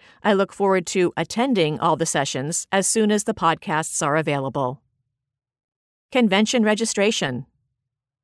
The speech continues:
Those of you who had assistance registering over the telephone had the privilege of speaking to Kim Carmichael, Tracy George, Karen Spry, or Paula Weiss. Those ladies spent so much of their time ensuring that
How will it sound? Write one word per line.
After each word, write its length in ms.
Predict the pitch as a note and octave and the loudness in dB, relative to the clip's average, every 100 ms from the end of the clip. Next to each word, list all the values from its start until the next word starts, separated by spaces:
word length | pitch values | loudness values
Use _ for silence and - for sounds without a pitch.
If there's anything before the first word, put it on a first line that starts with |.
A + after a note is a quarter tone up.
| _ - | _ 4
Those 280 | A3+ B3+ | 4 6
of 140 | C#4 A3+ | 2 2
you 160 | A3+ | 2
who 80 | A#3+ | 4
had 200 | G3+ F#3+ | 2 2
assistance 600 | E3+ - B3 - F3+ F3 | 2 2 0 0 -2 -2
registering 640 | F3+ F#3 G3+ - F3+ E3+ D#3+ | 0 0 0 -4 -2 0 0
over 160 | D#3 | 0
the 120 | C#3+ | -2
telephone 680 | - B3+ C4 A#3+ F3 D3 D3+ | -2 0 0 0 0 -2 0
had 200 | F#3 F3+ | -2 -2
the 80 | - | -4
privilege 560 | - B3+ A#3 A#3+ A#3 | -2 -2 2 2 2
of 100 | A#3+ | 2
speaking 420 | G#3+ - F#3 F#3 F3+ | -2 -4 -4 -4 -4
to 140 | D#3+ | -4
Kim 280 | - - D#3 | -4 -4 -2
Carmichael, 720 | F#3 A3 A#3+ A#3 D4+ G3 - _ _ _ | 0 2 0 0 0 -2 -4 _ _ _
Tracy 340 | - A#3 A#3+ A#3 | 2 2 2 -2
George, 580 | F#3 D3+ C#3+ E3 - - _ _ _ | 0 2 2 -2 -8 -14 _ _ _
Karen 320 | - F#3+ E3 | -2 0 0
Spry, 600 | D#3+ - B3+ A#3 G3 F#3+ G#3 _ _ - | 0 -2 0 2 2 2 -4 _ _ -2
or 100 | A3+ | 0
Paula 360 | - E3+ E3 E3 | 2 2 2 2
Weiss. 500 | D3+ B2+ - - - _ _ _ _ _ _ _ | 0 -4 -8 -10 -14 _ _ _ _ _ _ _
Those 280 | G#3+ A3 A#3 | 4 4 4
ladies 380 | G#3 F#3 F3 F3 | 4 4 2 2
spent 300 | - E3+ - | 0 -2 -2
so 280 | - - A3+ | -2 2 4
much 280 | G#3+ G#3 G#3 | 4 2 -2
of 100 | G3 | -2
their 160 | F3 | -2
time 480 | F3 F3 D#3+ C3+ B2+ _ - - | -2 -2 -2 -2 -6 _ -18 -4
ensuring 580 | G3 F#3+ - A3+ G#3+ | -2 0 2 4 4
that 180 | G3+ F#3+ | 2 0